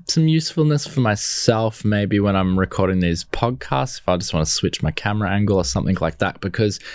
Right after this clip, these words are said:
you can assign the pedal to anything but a sound of it, and it's running over Bluetooth. But I know Bluetooth is pretty reliable, but there are times when Bluetooth isn't so reliable, depending on the manufacturer, of course, unless this is a very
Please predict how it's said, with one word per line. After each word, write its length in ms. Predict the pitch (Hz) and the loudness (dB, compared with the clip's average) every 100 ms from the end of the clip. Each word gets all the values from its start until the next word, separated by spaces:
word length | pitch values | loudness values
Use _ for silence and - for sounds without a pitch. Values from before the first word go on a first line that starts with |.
| - | -2
you 100 | 113 | 0
can 160 | 107 110 | 2 0
assign 460 | 107 - 117 117 104 | -2 -4 -4 -2 -4
the 60 | |
pedal 260 | - 85 80 | -2 -2 -2
to 180 | - 87 | -4 -2
anything 380 | 98 - 73 | 0 0 -2
but 120 | 80 82 | 0 -2
a 40 | |
sound 260 | - 82 82 | 0 -2 0
of 80 | |
it, 100 | 80 - | -2 0
and 180 | 90 87 | 0 0
it's 160 | - | 0
running 240 | 90 87 82 | 0 2 2
over 160 | 80 | 0
Bluetooth. 460 | 80 104 - 87 - | 0 -2 0 -4 0
But 240 | 127 - - - - - - - - | -2 -2 -10 -20 -16 -14 -16 -12 -2
I 60 | 208 | 0
know 120 | 269 | 2
Bluetooth 440 | 185 175 170 156 | 0 0 -2 -4
is 80 | 131 | -6
pretty 440 | - - 139 143 151 | -8 -4 -2 0 0
reliable, 500 | 151 143 151 160 156 | 2 2 0 0 0
but 200 | 139 - | 0 0
there 180 | 123 | 2
are 80 | 143 | 2
times 580 | - - 107 107 107 - | 0 -2 0 2 0 0
when 480 | 104 98 101 101 104 - - | 0 2 2 2 0 -8 -4
Bluetooth 400 | 95 92 - 87 - | 0 0 -2 -4 -2
isn't 320 | 117 101 82 _ _ _ - - | -2 -2 -8 _ _ _ -12 -2
so 200 | - 90 | 0 0
reliable, 600 | 85 82 80 78 87 85 | -2 -2 -2 0 0 0
depending 420 | 87 - 101 87 | 0 0 0 0
on 80 | 85 | 0
the 60 | |
manufacturer, 720 | 85 80 - 87 - - 76 | 0 -2 -2 -4 -2 0 0
of 120 | 78 - | 0 -2
course, 460 | - 92 87 - - - | 0 0 0 -6 -6 -2
unless 320 | 120 123 - | 0 0 -4
this 160 | 101 98 | -10 -8
is 160 | 90 | -6
a 40 | 87 | -8
very 540 | 104 98 90 90 | -2 0 2 0